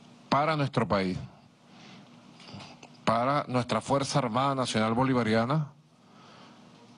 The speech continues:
su desarrollo interino, interior, y para también el aporte de la Fuerza Armada Nacional Bol-,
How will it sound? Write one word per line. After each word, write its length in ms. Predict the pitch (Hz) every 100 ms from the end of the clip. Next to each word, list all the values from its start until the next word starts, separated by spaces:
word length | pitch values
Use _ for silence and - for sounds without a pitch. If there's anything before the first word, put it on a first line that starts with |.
| -
su 200 | - 127
desarrollo 800 | 113 110 107 95 110 113 135 143 - - _ _ - - - - - - - -
interino, 720 | 123 107 113 107 123 147 143
interior, 720 | 123 104 101 98 120 151 147 - - _ _ _ - - - - 127 - - - - - - -
y 180 | 113 120
para 520 | 120 135 127 147 160 _ _ _
también 400 | - 127 117 123
el 120 | 135 143
aporte 540 | - 147 151 127 113
de 100 | 95
la 80 | 95
Fuerza 340 | - 120 135
Armada 320 | 120 117 143
Nacional 420 | 151 135 127 131
Bol-, 140 | 135